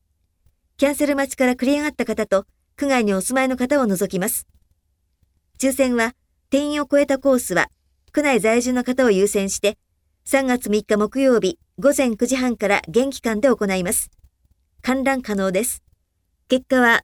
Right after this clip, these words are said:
三月十日木曜日頃、はがきでお知らせします。定員に満たないコースは、三月三日木曜日午後二時から、電話または直接申し込みを受け付けます。先着順です。費用の支払いです。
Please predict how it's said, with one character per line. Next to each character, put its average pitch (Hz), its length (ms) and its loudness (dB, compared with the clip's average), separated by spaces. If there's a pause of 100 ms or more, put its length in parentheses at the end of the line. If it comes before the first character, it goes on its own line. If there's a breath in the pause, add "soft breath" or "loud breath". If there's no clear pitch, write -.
(100)
三 302 260 0
月 269 220 -4
十 240 160 4
日 226 120 0
木 214 240 -2
曜 285 120 6
日 269 100 -6
頃、 226 280 2 (260)
は 214 80 -6
が 254 120 0
き 262 120 -4
で 269 80 4
お 220 100 4
知 - 80 -4
ら 214 100 0
せ 208 120 -4
し 202 120 -4
ま 190 120 -2
す。 - 180 -10 (880)
定 285 200 2
員 302 80 -2
に 294 80 -2
満 294 100 -4
た 311 100 0
な 285 120 0
い 240 100 -2
コ 240 140 2
ー 233 40 0
ス 208 140 -4
は、 190 160 0 (400)
三 277 200 0
月 247 220 -2
三 202 160 2
日 214 140 -2
木 208 240 0
曜 240 220 4
日 180 200 -2 (140)
午 269 160 4
後 247 80 4
二 240 120 0
時 233 120 -4
か 196 100 -2
ら、 170 160 0 (340)
電 220 220 2
話 214 220 0 (120)
ま 202 140 -4
た 294 120 2
は 262 60 4
直 233 200 0
接 220 440 0
申 226 160 0
し 254 60 -6
込 247 120 -2
み 269 140 0
を 254 60 4
受 208 140 0
け 185 40 -4
付 - 160 -2
け 175 40 -2
ま 202 100 0
す。 - 160 -12 (320)
先 226 220 0
着 220 180 -2
順 196 160 0
で 196 80 0
す。 - 180 -4 (1400)
費 302 120 4
用 285 180 4
の 233 80 0
支 233 160 -6
払 220 240 2
い - 20 2
で 208 80 4
す。 - 180 -4